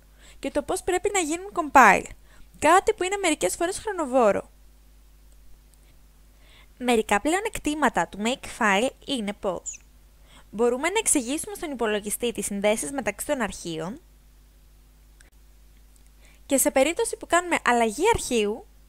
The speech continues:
δεν θα χρειαστεί να γίνει πάλι compile στα προηγούμενα αρχεία, αφού έχουμε καθορίσει μέσα στο Makefile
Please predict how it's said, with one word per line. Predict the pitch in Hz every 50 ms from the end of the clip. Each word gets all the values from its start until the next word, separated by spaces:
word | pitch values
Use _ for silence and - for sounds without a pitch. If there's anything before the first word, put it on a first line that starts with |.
| - - - - -
δεν | - - 359
θα | - -
χρειαστεί | - - 381 415 302 285 - - 302
να | 349 392
γίνει | 370 294 285 339 359 349
πάλι | - - - 320 359 403 440 415 -
compile | 285 247 233 220 220 220 254 320
στα | - - 415
προηγούμενα | - 294 262 254 302 370 392 359
αρχεία, | 320 277 - - - 214 220 - - - - - - - - -
αφού | - 285 - 349
έχουμε | 381 - - 494
καθορίσει | 427 359 320 - 294 269 262 254 254 262 -
μέσα | 277 262 269 269
στο | 254 - 247
Makefile | 240 233 220 - - - 214 208 254 320